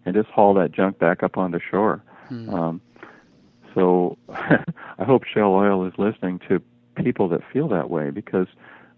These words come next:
Speaker 1: um, we're really upset about all the past damages that have been done to the ocean and what we continue to see. It's not just the ocean, it's the land and the air, too. It all goes together.
Speaker 2: Well, so, uh,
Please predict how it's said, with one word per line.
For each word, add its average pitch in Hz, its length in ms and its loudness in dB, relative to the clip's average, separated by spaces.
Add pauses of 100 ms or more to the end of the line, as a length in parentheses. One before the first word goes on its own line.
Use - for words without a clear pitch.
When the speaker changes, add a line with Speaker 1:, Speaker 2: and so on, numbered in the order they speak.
Speaker 1:
um, 101 600 -4 (160)
we're 117 240 4
really 104 480 4
upset 98 640 0
about 95 540 2 (300)
all 101 340 2
the 95 260 -2 (540)
past 123 340 2 (300)
damages 113 540 -2
that 101 100 0
have 98 80 -2
been 101 140 -4
done 101 160 -4
to 95 60 -8
the 95 120 -2
ocean 98 440 -2
and 98 120 -4
what 95 140 0
we 95 100 -2
continue 95 500 -6
to 90 140 -4 (100)
see. 92 220 -2 (580)
It's 131 140 -6
not 113 160 2
just 101 140 -2 (120)
the 87 100 4
ocean, 87 280 0
it's 85 160 -12
the 87 60 -6
land 90 320 -2
and 87 120 -6
the 87 60 -6
air, 85 220 -2
too. 90 440 -6
It 92 140 -6
all 90 80 -4
goes 90 220 -8
together. 92 380 -6 (880)
Speaker 2:
Well, 190 140 -4
so, 185 320 -6 (160)
uh, - 100 -18